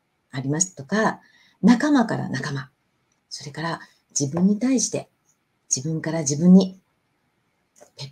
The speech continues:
プトークをして、「大丈夫、大丈夫。できる、できる。実は今日もかなり緊張しておりまして、日中、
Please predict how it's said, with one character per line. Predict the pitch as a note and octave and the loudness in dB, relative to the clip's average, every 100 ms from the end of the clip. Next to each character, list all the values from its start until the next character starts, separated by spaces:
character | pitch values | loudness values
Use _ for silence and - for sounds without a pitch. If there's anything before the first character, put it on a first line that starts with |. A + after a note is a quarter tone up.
| - | -12
プ | F3+ | -2
ト | F#3+ | 0
ー | F#3 | 0
ク | D#3+ | -2
を | D3+ | -4
し | - | -2
て、 | B3 C4+ A3+ F#3+ _ _ _ _ _ _ _ _ - | 0 2 0 -2 _ _ _ _ _ _ _ _ -10
「大 | - - | -4 0
丈 | C4 | 0
夫、 | B3 | 2
大 | A#3+ C4+ | 2 2
丈 | C#4 C#4+ | 2 2
夫。 | A3+ - _ _ _ _ _ | 0 -6 _ _ _ _ _
で | - A#3 | -12 0
き | D#4+ | 2
る、 | C#4 | 4
で | D4 | 2
き | E4 | 2
る。 | C4+ - _ _ _ _ _ _ _ _ _ | 0 -4 _ _ _ _ _ _ _ _ _
実 | D3 C#3 C#3+ | -4 -2 -2
は | C#3 | 0
今 | G#3+ G#3 | 0 4
日 | |
も | G#3+ A#3 A3 - _ _ _ | 4 4 4 -2 _ _ _
か | - | -2
な | G3 | 0
り | F3+ | 0
緊 | F#3 G#3 | 2 2
張 | G#3 | 2
し | G#3 | 0
て | G#3+ | 2
お | |
り | G#3+ | 4
ま | A3 | 2
し | A3+ | 2
て、 | G#3+ G3 - _ _ _ - | 4 2 0 _ _ _ -4
日 | E3+ D3+ - | -4 -2 0
中、 | D#3 D3 C#3 C#3 | 4 4 2 0